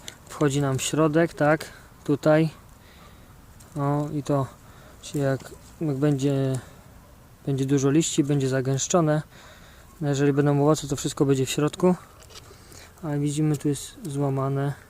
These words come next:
To trzeba będzie odciąć tutaj gdzieś na tej wysokości. Żeby tą, tą gałązkę jeszcze zostawię, bo ona tu na zewnątrz fajnie wychodzi. Tak, o. No fajnie wychodzi, tą zostawimy,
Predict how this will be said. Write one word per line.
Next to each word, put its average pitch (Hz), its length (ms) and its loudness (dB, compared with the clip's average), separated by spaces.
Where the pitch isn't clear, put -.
To 156 60 -16
trzeba 135 200 -6
będzie 131 300 -4
odciąć 156 580 -2
tutaj 135 300 -4
gdzieś 131 200 -6
na 139 120 -4
tej 135 160 -2
wysokości. 127 720 -6
Żeby 127 120 -6
tą, 156 240 0
tą 165 180 2
gałązkę 151 460 0
jeszcze 135 180 -4
zostawię, 151 460 0
bo 143 100 -2
ona 143 140 -2
tu 147 120 -4
na 135 80 -2
zewnątrz 180 340 2
fajnie 160 280 0
wychodzi. 165 460 0
Tak, 175 300 -8
o. 143 160 -6
No 143 60 -6
fajnie 151 320 -4
wychodzi, 147 340 -4
tą 147 180 -4
zostawimy, 170 640 -4